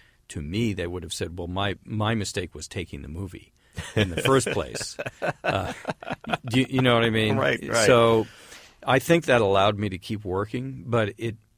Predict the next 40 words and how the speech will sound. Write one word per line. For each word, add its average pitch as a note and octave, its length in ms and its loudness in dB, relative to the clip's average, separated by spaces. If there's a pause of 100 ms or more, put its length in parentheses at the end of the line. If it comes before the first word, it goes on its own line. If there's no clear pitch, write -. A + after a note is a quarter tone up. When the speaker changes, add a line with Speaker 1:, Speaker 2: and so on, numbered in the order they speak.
(120)
Speaker 1:
it D3 160 -10
definitely F#3+ 320 0
put - 180 -2
a E2+ 60 -6
damper E2+ 580 -8
on, E2+ 300 -14 (140)
on F2 360 -10
my G2+ 140 -8
ability F#2+ 400 -6
to E2 80 -10
get D#2+ 280 -8 (260)
interesting G#2+ 480 -6
movies E2 280 -8
made D#2+ 280 -10
in D2+ 160 -14
Hollywood. F2+ 480 -4
And A2 160 0
my A2+ 100 4
Speaker 2:
Right. A2 80 2
Speaker 1:
next A#2+ 440 -2
film F2+ 500 -4 (420)
was, G2+ 540 -2 (140)
um, E2+ 460 -8 (880)
going B2 300 6
to A2 80 0
be F#2+ 160 -2
a, F2+ 80 -2 (160)
a A2 60 -4
movie G2+ 240 0
called F2+ 220 -6
The F#2+ 60 -8
Good F#2+ 240 -6
Son G2 480 -2
that A2 140 -4
was G2+ 180 -2
made G2+ 440 0
with F2 360 -10
Macaulay F#2 400 -4
Culkin. A2 420 0
Speaker 2:
Right. F2+ 260 -6